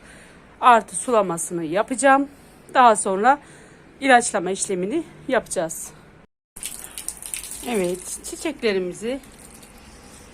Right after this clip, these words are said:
şöyle bir hortum yardımıyla diplerinden, diplerinden bu şekilde hepsini sulayacağız arkadaşlar. Suladıktan sonra da birlikte bir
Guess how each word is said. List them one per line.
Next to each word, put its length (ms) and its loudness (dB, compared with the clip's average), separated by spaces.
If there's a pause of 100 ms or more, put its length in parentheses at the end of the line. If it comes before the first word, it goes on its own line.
(440)
şöyle 440 -2 (460)
bir 140 -4
hortum 480 0
yardımıyla 840 -4 (960)
diplerinden, 840 -2 (140)
diplerinden 640 -4 (100)
bu 80 -6
şekilde 640 -6 (1800)
hepsini 460 -4
sulayacağız 560 -4
arkadaşlar. 720 -4 (1700)
Suladıktan 520 4
sonra 340 0
da 140 -4
birlikte 500 -2
bir 180 -4